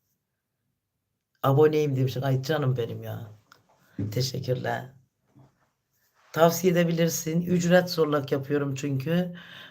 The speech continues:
Numeroloji yine yapıyorum. Doğum haritası okuduğum için. Kapı numaran ne? Tabii ki bunlar da çok önemli. Kapı numaran ne? Numaralar okuduğum için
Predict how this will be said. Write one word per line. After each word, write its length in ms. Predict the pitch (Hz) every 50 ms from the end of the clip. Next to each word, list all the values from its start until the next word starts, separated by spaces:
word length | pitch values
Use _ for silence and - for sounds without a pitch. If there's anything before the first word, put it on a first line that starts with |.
| _ _ -
Numeroloji 640 | 139 147 151 151 147 147 151 147 147 139 135 135 143
yine 280 | 139 135 135 135 135 131
yapıyorum. 640 | 127 131 131 - 123 123 120 123 127 135 143 135 135
Doğum 280 | 127 127 131 131 127
haritası 520 | 127 127 123 123 - - 123 123 - - 120
okuduğum 380 | - - 107 110 120 113 113
için. 480 | 110 107 - - 127 135 135 135 131 - - - - - - -
Kapı 300 | - 151 151 147 185 185
numaran 480 | 185 180 175 165 156 160 160 151 139 127
ne? 160 | 123 120 - - - - _ _ _ _ _ _ _ _ _ _ _ _ _ _ _ _ _ _ _ _ _ _ _ _ _ _ _ _ _ _ _ _ _ _ _ _ _
Tabii 300 | - 123 123 127 127 123
ki 120 | - 131
bunlar 300 | 131 131 135 135 131 131
da 80 | 131 127
çok 200 | 131 127 123 127
önemli. 360 | 120 117 117 117 123 127 131
Kapı 380 | - - 135 135 131 156 156 147
numaran 540 | 131 127 123 123 120 127 131 139 139 131 123
ne? 420 | 113 110 107 107 107 - - _ _ _ _ _ _ _ _ _ _ _ _ _ _ _ _ _ _ _ _ _ _ _ _ _ _ _ _ _ _ _ _ _ _ -
Numaralar 460 | 135 143 151 147 147 147 143 147 147
okuduğum 400 | 151 139 147 147 151 147 143 143
için 600 | 139 131 - - 139 143 165 180 175 - - -